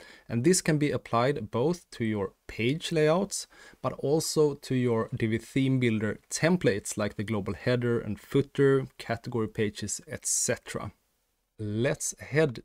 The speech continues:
to divimundo dot com to download the layouts. And all the links are available in the description below this video. So I'll click Divi in English, and in the menu I will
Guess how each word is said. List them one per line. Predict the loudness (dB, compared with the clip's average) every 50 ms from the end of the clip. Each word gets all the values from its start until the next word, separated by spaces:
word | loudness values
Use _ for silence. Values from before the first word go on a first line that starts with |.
| _ -6
to | 0 2 4 4 4 2 -2 -6 -10 _ -20 -14 -6 -2
divimundo | 0 2 2 2 2 2 2 2 2 2 2 2 4 4 4 4 4 2 0
dot | 2 2 2 2 0 -6 -14 _ -6
com | -2 0 2 2 2 0 -2
to | -4 -6 -6
download | -4 -2 -2 -2 -2 -2 -2 -2 -4 -6 -6
the | -6 -6 -6 -6 -8 -8
layouts. | -8 -6 -2 0 0 0 0 0 -4 -6 -10 -8 -8 -8 -8 -12 _ _ -20 -20 -20 -20 _ _ -10
And | -10 -10 -8 -4
all | -2 -2 0 0 0 0
the | 2 2
links | 2 2 0 0 -2 -2 -4 -4 -2 -2
are | -2 0
available | 0 -2 -2 -2 0 0 0 0 0 0 -2 -2 -6 -8 -8
in | -6 -4 -4 -4
the | -4 -4 -4 -6 -6 -8
description | -10 -6 -2 -2 -2 -2 -2 -2 -2 -2 0 0 0
below | 0 2 2 2 2 0
this | 0 0 -2 -2 -4
video. | -8 -8 -4 -2 -2 0 0 -2 -4 -6 -12 -18 _ _ _ _ _ _ _ _ _ _
So | -12 -10 -8 -4 -4 -4 -4
I'll | -4 -6 -6
click | -6 -6 -6 -6 -6 -10 -8 -4
Divi | -4 -2 -2 -2
in | -4 -4 -6 -6
English, | -6 -4 -2 -2 0 -2 -2 -6 -10 -14 -16 _ _ _ _ _ _ _ _ -20 -20 -20 -20 _ _ _ _ -10
and | -8
in | -6 -6 -4
the | -4 -4
menu | -2 -2 0 0 2 2 2 2 0 -2 -6
I | -6 -4 -4
will | -4 -4 -4 -4 -4 -6 -8